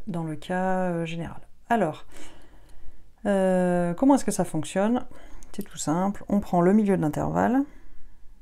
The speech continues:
On regarde la valeur ici. On trace le rectangle passant par ce point.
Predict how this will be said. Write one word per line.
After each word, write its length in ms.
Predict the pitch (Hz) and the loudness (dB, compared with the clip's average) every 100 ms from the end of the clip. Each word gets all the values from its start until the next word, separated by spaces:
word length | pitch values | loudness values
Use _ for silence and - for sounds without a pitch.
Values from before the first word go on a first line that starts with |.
| - - - - - - - - - - - - - - - - - - - - - | -16 -18 -16 -16 -16 -18 -20 -20 -20 -20 -20 -20 -18 -14 -10 -10 -10 -14 -16 -14 -4
On 100 | 180 | 0
regarde 340 | 180 160 151 | 2 2 2
la 120 | 160 | 2
valeur 340 | 175 175 170 156 | 2 2 2 -2
ici. 520 | 151 - 190 220 302 - - - - - - - - - - - - | -4 -4 0 0 -2 -6 -16 -14 -14 -14 -18 -20 -20 -20 -18 -16 -10
On 180 | - 202 | -2 0
trace 540 | 202 - - 165 - - - | 0 2 2 2 -2 -6 -4
le 120 | 202 | 0
rectangle 600 | 196 180 - 170 165 160 | 2 0 0 -2 0 -2
passant 380 | - 175 - 139 | -2 -2 0 -2
par 180 | - - | -4 -4
ce 120 | - | -6
point. 400 | - - 180 - | -6 -2 0 -2